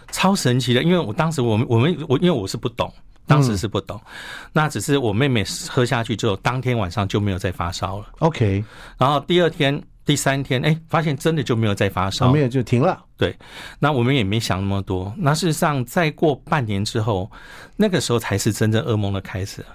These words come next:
Speaker 2: 还要再过了半年以后。
Speaker 1: 对，因为人运在旺的时候，他没有办法靠近你。
Speaker 2: 就是你运差的时候。
Speaker 1: 对，当你运比较弱的时候，他可能就可以靠，
Speaker 2: 所以你发生，
Speaker 1: 他就靠你身边。
Speaker 2: 你发生什么事了？
Speaker 1: 哦，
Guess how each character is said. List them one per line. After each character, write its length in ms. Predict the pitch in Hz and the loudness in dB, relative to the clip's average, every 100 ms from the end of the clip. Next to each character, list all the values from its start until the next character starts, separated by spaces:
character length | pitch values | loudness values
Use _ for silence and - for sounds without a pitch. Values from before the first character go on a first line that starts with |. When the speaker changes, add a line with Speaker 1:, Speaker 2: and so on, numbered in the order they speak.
| - - | -20 -20
Speaker 2:
还 240 | - - 180 | -4 2 2
要 80 | 208 | 4
再 140 | 196 | 2
过 180 | 170 180 | 2 2
了 80 | 127 | 4
半 240 | 185 139 | 2 0
年 180 | 104 98 | 0 -2
以 100 | 82 | -4
后。 260 | 76 90 - | -6 -8 -2
Speaker 1:
对， 160 | 107 98 - - - - - | -2 -2 -8 -20 -20 -6 0
因 100 | 160 | 0
为 80 | |
人 260 | 156 123 135 | 2 0 0
运 260 | 143 170 147 | 2 2 2
在 180 | 139 127 | 0 -2
旺 300 | - 151 107 | 0 0 0
的 120 | 98 | -2
时 120 | - | 0
候， 80 | 110 | 0
他 280 | 104 117 110 | 0 0 0
没 140 | 110 | 2
有 60 | 110 | 0
办 160 | 113 95 | 0 -2
法 80 | |
靠 120 | - 98 | -4 -6
近 200 | 104 92 | -6 -8
你。 140 | - - - - | -10 -16 -20 -20
Speaker 2:
就 240 | - 135 120 | 0 2 2
是 180 | 139 135 | 2 2
你 300 | 131 120 - | 2 -2 -2
运 220 | 165 147 | 2 2
差 280 | 110 117 120 | 2 0 -2
的 100 | 98 | -2
时 140 | - | -4
候。 200 | - - - | -10 -14 -2
Speaker 1:
对， 180 | 104 92 | -2 0
当 180 | - 151 | -2 0
你 140 | 135 107 | -2 -2
运 260 | 143 123 | 0 0
比 160 | - 98 | 0 -2
较 400 | - 107 98 95 | 0 0 0 0
弱 380 | 104 123 135 98 | 0 2 2 0
的 120 | 98 | -2
时 120 | - | -2
候， 80 | 101 | -4
他 160 | - 101 | -2 -4
可 140 | - | -4
能 100 | 90 | -4
就 160 | 104 95 | -4 -6
可 140 | - | -6
以 40 | 87 | -4
靠， 260 | - 90 - | -4 -4 -2
Speaker 2:
所 100 | 139 | 2
以 60 | 120 | 4
你 60 | |
发 0 | |
生， 100 | 110 | 4
Speaker 1:
他 60 | 131 | 4
就 60 | |
靠 120 | 127 101 | 2 0
你 100 | 90 | -2
身 100 | 127 | -2
边。 20 | |
Speaker 2:
你 40 | 180 | 0
发 160 | 123 | 2
生 120 | 139 | 2
什 140 | 123 101 | 0 -2
么 100 | 92 | -6
事 180 | - 101 | -6 -8
了？ 60 | 87 - | -10 -4
Speaker 1:
哦， 280 | 147 120 143 | 0 2 0